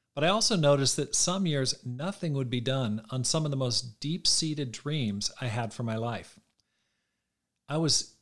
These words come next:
quote unquote, tippy-toeing through life. Kids, financial challenges, and worries about what people would think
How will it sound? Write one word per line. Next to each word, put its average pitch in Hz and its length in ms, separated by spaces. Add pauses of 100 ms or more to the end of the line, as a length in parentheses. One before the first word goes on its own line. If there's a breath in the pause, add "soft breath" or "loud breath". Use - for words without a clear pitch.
(160)
quote 156 180
unquote, 139 460
tippy-toeing 131 720
through 123 220
life. - 420 (580)
Kids, 147 480 (680)
financial 127 500
challenges, 131 760
and 120 220
worries 127 480
about 123 280
what 143 220
people 151 340
would 120 140
think 135 480